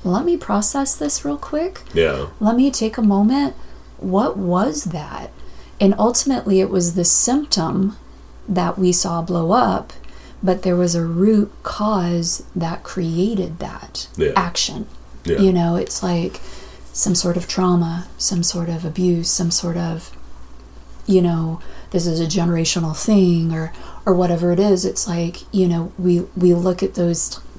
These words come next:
Speaker 1: in the scripture, it talks about the foxes that nip at the vine,
Speaker 2: Yeah.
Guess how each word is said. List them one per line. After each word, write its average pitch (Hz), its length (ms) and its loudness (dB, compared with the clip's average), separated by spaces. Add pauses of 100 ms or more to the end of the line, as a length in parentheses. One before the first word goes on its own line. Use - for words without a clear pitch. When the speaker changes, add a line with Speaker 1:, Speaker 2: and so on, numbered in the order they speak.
(320)
Speaker 1:
in 185 140 6
the 175 60 4
scripture, 220 460 2
it 180 100 -2
talks - 280 -4
about 175 260 -2
the 180 80 -8
foxes 185 680 -2
that 175 200 -2
nip 175 220 2
at 175 140 -8
the 180 60 -6
vine, 170 460 0 (140)
Speaker 2:
Yeah. 143 180 0